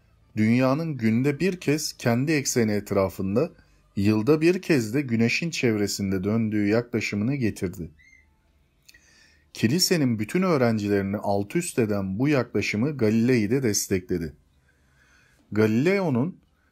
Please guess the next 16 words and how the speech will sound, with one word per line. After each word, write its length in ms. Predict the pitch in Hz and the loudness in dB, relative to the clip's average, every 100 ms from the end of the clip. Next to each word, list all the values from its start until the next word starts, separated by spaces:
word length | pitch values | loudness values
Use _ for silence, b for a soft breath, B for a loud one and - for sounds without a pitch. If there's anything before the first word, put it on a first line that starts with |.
| _ - | _ 0
güneş 380 | 110 135 185 180 | 2 4 2 0
merkezciliği 960 | 151 117 - 101 98 101 98 120 - _ _ | 0 0 0 -2 -2 -2 0 0 -2 _ _
fiziksel 600 | - 107 113 - 160 165 | -2 -2 -2 -2 0 0
bir 120 | 139 110 | -2 -2
gerçek 540 | 104 104 101 143 143 | 0 0 0 -4 -2
olarak 420 | 127 104 98 92 | 0 2 0 -4
kabul 300 | - 101 135 | -4 -2 0
etmesi 460 | 123 - 104 95 151 | 0 -2 -4 -2 0
yasaktı 800 | 139 113 - 113 101 - 78 - _ - | 2 0 0 -2 -2 -6 -10 -10 _ -4
ve 120 | 98 | -4
papaya 460 | - 127 175 165 139 | 0 0 2 0 2
karşı 380 | 120 110 101 127 | 0 0 -2 0
gelmek 520 | 127 101 98 123 - | 0 0 0 -4 2
tehlikeli 560 | 117 110 104 110 117 | 4 4 2 0 2
bir 100 | 104 | 0
işti. 400 | 90 - - - | -4 -6 -8 -14